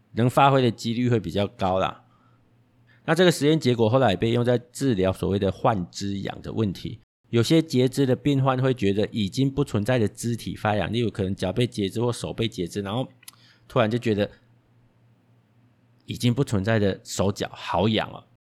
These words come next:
那这是大脑还没有完全理解肢体已经不存在的问题。就虽然你已经被截肢了，但是大脑的相关的控制神经回路都还在，所以大脑不认为那个肢体不在哦。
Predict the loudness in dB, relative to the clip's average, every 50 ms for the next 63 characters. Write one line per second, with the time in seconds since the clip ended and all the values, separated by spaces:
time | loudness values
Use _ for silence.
0 | _ _ 0 0 2 2 2 0 0 0 2 2 2 2 2 0 -4 -4 -2 -2
1 | 0 0 0 0 0 0 0 0 -2 -2 -2 -2 -2 -4 -4 -4 -8 -8 -10 -8
2 | -4 -2 -2 -2 -2 -4 -8 -8 -8 -10 -10 -10 -10 -8 -6 -8 -8 -6 -6 -6
3 | -4 -4 -4 -4 -4 -4 -4 -4 -6 -6 -8 -12 -16 -16 -18 -20 _ _ _ _
4 | _ _ _ _ _ _ _ _ _ _ _ _ _ _ _ _ _ _ _ _
5 | _ _ -2 -2 0 2 2 2 2 2 2 0 0 0 0 0 0 0 -2 -2
6 | -4 -6 -6 -4 -4 -2 0 0 0 0 0 0 0 0 0 0 -2 -4 -4 -6
7 | -8 -8 -10 -4 -2 0 0 0 -2 -2 0 0 0 2 2 0 0 -2 -2 -4
8 | -2 -2 0 0 -2 -2 -2 -4 -4 -4 -6 -6 -4 -4 -2 -2 -2 -2 -2 -2
9 | -2 -2 -2 -2 0 -2 -2 -2 -2 -4 -4 -2 -2 -2 -2 -2 -2 -2 -2 -4
10 | -6 _ _ _ _ _ _ _ _ _ _ _ _ _ -2 0 0 0 -2 -4
11 | -6 -4 -4 -2 -2 -2 -2 -2 -2 -4 -4 -4 -2 -2 -4 -4 -4 -6 -8 -8
12 | -10 -10 -10 -10 -6 -4 -2 -2 -2 -2 -4 -8